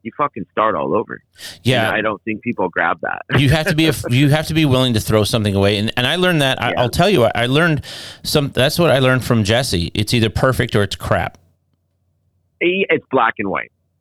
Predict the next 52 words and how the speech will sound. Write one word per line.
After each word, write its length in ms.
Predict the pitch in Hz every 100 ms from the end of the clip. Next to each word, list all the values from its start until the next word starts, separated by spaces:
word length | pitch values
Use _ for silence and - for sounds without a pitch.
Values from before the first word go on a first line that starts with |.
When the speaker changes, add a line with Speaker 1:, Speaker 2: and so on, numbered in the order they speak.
| -
Speaker 2:
Yeah, 160 | 95
there 160 | 87 127
is 260 | 143 151 -
Speaker 1:
Yeah, 80 |
Speaker 2:
no 280 | 139 127 120
Speaker 1:
either 180 | 123 120
it 80 | 104
works 300 | 117 127 -
or 80 | 107
it 100 | 95
doesn't. 380 | 82 - 71 -
Speaker 2:
Yeah, 160 | 117 107
Speaker 1:
Yeah. 60 |
Speaker 2:
you 180 | 120 180 175
either 200 | 175 156
Speaker 1:
<laughs> 20 |
Speaker 2:
compromised 840 | 156 139 135 135 131 127 135 131 - _ _ _ _ -
and, 280 | 113 110 -
and 380 | 113 101 - -
pulled 180 | 120 107
a 40 |
fast 360 | 107 107 110 107
one 120 | 104
on 120 | 104
somebody 500 | - 107 107 107 - _ _ _ _ -
and, 260 | 104 92 -
and 120 | 98
snuck 300 | - 110 101
it 80 | -
through, 300 | - 107 113
or 240 | - 107
you 180 | 104 107
know 280 | 104 104 104
that 120 | 98
it's, 220 | 98 - -
it's 180 | 98 -
done 300 | 107 104 95
to 140 | 104
you, 120 | 98 95
to 140 | 107
the, 160 | 95 - - - - -
and 120 | -
I 80 | 170
think 360 | - 208 156 107
being 280 | 156 185 160
done 220 | 151 151
to 80 | 131
the 80 |
best 280 | 113 123 -
of 40 | 117
your 100 | 113
ability 500 | 110 113 107 95